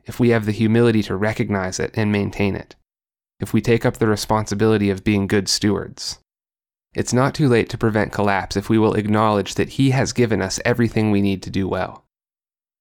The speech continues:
It's not too late if we will accept that we are vastly ignorant and that we need to have conversations in an effort to figure this thing out.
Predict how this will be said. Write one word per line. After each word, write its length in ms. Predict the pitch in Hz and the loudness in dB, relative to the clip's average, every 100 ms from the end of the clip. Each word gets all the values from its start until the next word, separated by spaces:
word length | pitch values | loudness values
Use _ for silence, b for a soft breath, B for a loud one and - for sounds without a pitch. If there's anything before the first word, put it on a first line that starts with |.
| _ - | _ -8
It's 180 | - | -4
not 220 | 117 135 143 | 0 0 0
too 180 | 147 | 0
late 380 | 120 107 95 - - _ | 2 2 0 -6 -20 _
if 160 | 107 107 | -4 2
we 100 | 123 | 2
will 160 | 113 | 2
accept 480 | - - - 110 - | 0 -2 0 -2 -2
that 100 | - | -2
we 100 | 110 | 2
are 100 | 104 | 2
vastly 680 | 98 104 110 117 - 120 87 | 0 -2 -2 -4 -2 0 0
ignorant 500 | 101 98 92 87 - _ - | 0 0 -2 -6 -14 _ -2
and 280 | 113 110 | 2 4
that 180 | 107 107 | 4 2
we 140 | 113 113 | 2 4
need 200 | 127 123 | 4 2
to 60 | |
have 220 | 117 117 - | 2 0 0
conversations 720 | 113 104 101 107 107 - 101 | -2 0 0 0 0 0 0
in 120 | 104 | 2
an 100 | 101 | 2
effort 300 | 98 - - | 0 0 -4
to 80 | 98 | -4
figure 340 | - 120 110 | -2 0 2
this 240 | 110 101 - | 2 0 -2
thing 220 | 98 92 | -4 -2
out. 340 | 95 95 - | -4 -6 -12